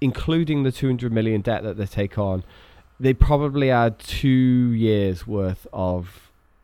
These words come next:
cash burn left. And at one point, they only had a year's worth of cash burn left.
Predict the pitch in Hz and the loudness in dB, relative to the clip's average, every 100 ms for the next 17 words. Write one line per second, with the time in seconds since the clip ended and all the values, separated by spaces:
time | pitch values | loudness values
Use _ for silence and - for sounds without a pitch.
0 | _ _ - 104 - 104 90 87 65 - | _ _ -6 -6 -4 -4 -2 -4 -8 -12
1 | - - 101 98 95 - - - 135 160 | -20 -10 -4 -4 -4 -8 -20 -4 0 2
2 | 160 139 87 113 113 110 101 95 101 95 | 2 0 0 0 2 0 0 0 -2 -2
3 | 90 - 92 87 - 80 76 - | -6 -6 -10 -10 -8 -10 -10 -16